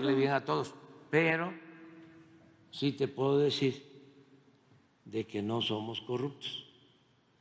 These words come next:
y que quienes integran el gobierno, quienes, eh, tienen a su cargo las obras,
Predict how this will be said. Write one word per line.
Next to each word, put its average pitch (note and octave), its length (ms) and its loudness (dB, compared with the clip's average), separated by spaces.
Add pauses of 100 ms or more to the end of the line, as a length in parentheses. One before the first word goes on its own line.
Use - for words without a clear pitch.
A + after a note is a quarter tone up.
(200)
y C#3 140 -2
que - 640 -2
quienes A#2+ 360 0
integran C#3+ 420 2
el D3 140 0
gobierno, C#3 500 2 (2000)
quienes, B2 580 0
eh, G2+ 540 -4 (300)
tienen C3+ 240 -2
a B2+ 60 -2
su A2+ 140 -10
cargo C3+ 320 -2
las B2 200 -4
obras, B2+ 440 -4